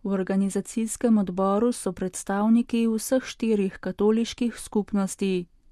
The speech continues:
Pri osrednji sveti maši v Bejrutu, ki bo sicer latinskega obreda, bo sodelovalo sedem zborov.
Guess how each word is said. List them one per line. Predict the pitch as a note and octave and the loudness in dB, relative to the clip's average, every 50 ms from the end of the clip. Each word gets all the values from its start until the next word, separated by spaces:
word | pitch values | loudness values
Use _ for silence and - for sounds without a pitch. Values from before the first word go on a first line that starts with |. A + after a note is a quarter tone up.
| _ _ _ _ - | _ _ _ _ -8
Pri | - G#3 G3+ G3 | -2 0 0 2
osrednji | F#3+ F#3+ - - G3+ G3 G#3 G#3 G#3+ G3+ A3+ A#3 A#3+ | 0 0 -2 -4 -2 0 0 2 4 6 6 6 6
sveti | A#3+ - - - F#3 F#3+ F3+ - F#3 | 4 0 -2 -2 -2 -2 -2 -2 0
maši | F#3 F#3+ F#3+ G3 G3+ G#3 - - A#3+ | 0 0 0 0 -2 -2 0 0 2
v | A#3 A3 | 2 2
Bejrutu, | G3 F3 F#3+ F#3 F#3+ G3+ G#3 A3+ G#3+ - - A#3+ A#3+ A#3 A#3+ - | 2 2 2 2 2 2 2 0 0 2 2 2 2 2 0 -4
ki | - - G#3 | -4 -4 -2
bo | F3+ F#3 F#3 F3+ F3+ | 0 0 0 0 -2
sicer | - - F#3 - - - G3+ G3+ G#3 G#3+ - | -2 -6 -6 -6 -4 -2 0 0 0 0 0
latinskega | A3 G#3 G#3 G#3 - A#3+ A#3 A3+ A3+ - - - F#3 F3 F#3 F3+ | 0 0 0 0 2 2 4 4 2 0 -2 -6 -4 -2 0 0
obreda, | F3+ F3+ F3 F3 F#3+ G3 G3+ G#3 F#3+ G#3+ G#3+ G#3+ G#3 - F3+ | 0 0 -2 0 -2 0 0 0 2 2 2 2 0 -2 -4
bo | F3+ F3+ F3 | -4 -4 -4
sodelovalo | - - - F3 F3+ F#3 F3+ F#3 F3+ F3 F3+ F#3 G3 G3+ G#3 G#3+ G#3+ | -6 -6 -8 -4 -4 -2 -2 0 0 0 0 0 2 2 0 0 0
sedem | G#3+ - - - A3+ G#3+ A#3+ A#3+ A#3+ A#3 | -2 -4 -4 -4 0 2 4 6 6 6
zborov. | G#3+ A3 G#3 G3 G3 G3 F#3+ F#3 F#3 F#3 F3+ F3 F3 G3 | 4 2 0 0 2 2 2 2 2 2 0 0 -2 -6